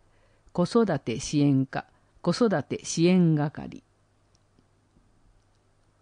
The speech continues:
面会交流、養育費に関する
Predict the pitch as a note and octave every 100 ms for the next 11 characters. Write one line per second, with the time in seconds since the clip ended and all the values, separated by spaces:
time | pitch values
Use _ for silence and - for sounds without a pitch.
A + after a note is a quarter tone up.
0 | _ _ _ _ _ _ _ - F#3 A#3
1 | - G#3 G3 - F3+ F3 E3+ D#3+ D#3+ -
2 | E3 A#3 A#3 - G#3 D#3 C3+ D#3+ C#3+ C#3+
3 | D3+ C3